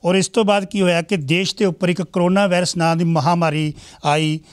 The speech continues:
ਜਿਹੜਾ ਇਹ ਸੰਕਟ ਸੀ, ਇਸ ਸੰਕਟ ਦੀ ਘੜੀ ਦੇ ਵਿੱਚ ਸਾਰੇ ਉਦਯੋਗਪਤੀ ਲੁਧਿਆਣਾ ਦੇ ਵੀ ਇਸੇ ਕੰਮ ਦੇ ਵਿੱਚ ਲੱਗੇ ਹੋਏ ਆ। ਸਾਡੀ ਵੀ ਮੈਨੇਜਮੈਂਟ ਨੇ ਇਹ ਸੋਚਿਆ ਕਿ ਅਸੀਂ ਇਸ ਦੁੱਖ ਦੀ ਘੜੀ ਦੇ ਵਿੱਚ,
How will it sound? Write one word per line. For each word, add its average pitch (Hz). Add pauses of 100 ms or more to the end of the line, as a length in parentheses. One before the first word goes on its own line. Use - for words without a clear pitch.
(140)
ਜਿਹੜਾ 185
ਇਹ 226
ਸੰਕਟ 196
ਸੀ, 190
ਇਸ 233
ਸੰਕਟ 190
ਦੀ 226
ਘੜੀ 185
ਦੇ 156
ਵਿੱਚ 123 (320)
ਸਾਰੇ 208 (160)
ਉਦਯੋਗਪਤੀ 180 (100)
ਲੁਧਿਆਣਾ 160
ਦੇ 214
ਵੀ 214
ਇਸੇ 214
ਕੰਮ 196
ਦੇ 196
ਵਿੱਚ 190
ਲੱਗੇ 190
ਹੋਏ 196
ਆ। 190 (340)
ਸਾਡੀ 165
ਵੀ 240
ਮੈਨੇਜਮੈਂਟ 196
ਨੇ 208
ਇਹ 220
ਸੋਚਿਆ 180
ਕਿ 196
ਅਸੀਂ 208
ਇਸ 180
ਦੁੱਖ 175
ਦੀ 202
ਘੜੀ 175
ਦੇ 165
ਵਿੱਚ, 170